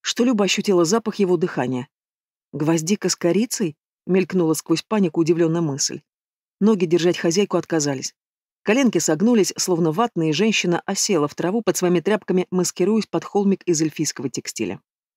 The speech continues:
Говорящая зверюга с крыльями фыркнула что-то вроде «Не обманули. Кровное родство хоть и дальнее есть», и сгребла Любу лапой вместе с камнями, землей и клочками росшей на ней травы. А потом, словно паруса, захлопали крылья. Дракон взлетел.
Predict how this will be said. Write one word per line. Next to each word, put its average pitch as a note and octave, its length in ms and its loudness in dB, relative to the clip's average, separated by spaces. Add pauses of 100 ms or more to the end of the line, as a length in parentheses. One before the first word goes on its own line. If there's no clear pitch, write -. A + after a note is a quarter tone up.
(120)
Говорящая A3+ 480 4
зверюга F#3+ 360 2
с - 60 -6
крыльями F3+ 360 2
фыркнула F#3+ 520 0
что-то G3+ 300 -4
вроде F3 360 2 (360)
«Не D3+ 160 0
обманули. G#3 640 4 (280)
Кровное F#3+ 380 2
родство G#3 400 0
хоть G3+ 220 -2
и G#3+ 40 0
дальнее E3+ 380 2
есть», C3 320 -6 (340)
и D#4+ 120 4
сгребла F#3 400 4
Любу D#3 240 2
лапой D3+ 280 2
вместе C#3 300 -4
с - 80 -6
камнями, A3 520 2
землей D#3+ 400 2
и - 20 -6
клочками E3+ 480 0
росшей D3 340 -2
на B2 80 -2
ней C3 180 -2
травы. B2+ 320 -4 (420)
А E3 60 -2
потом, D4 240 0
словно F#3 320 2
паруса, D#3 480 0
захлопали D#3 640 -4
крылья. B2+ 460 -10 (420)
Дракон G#3 540 2 (100)
взлетел. D#3+ 600 -2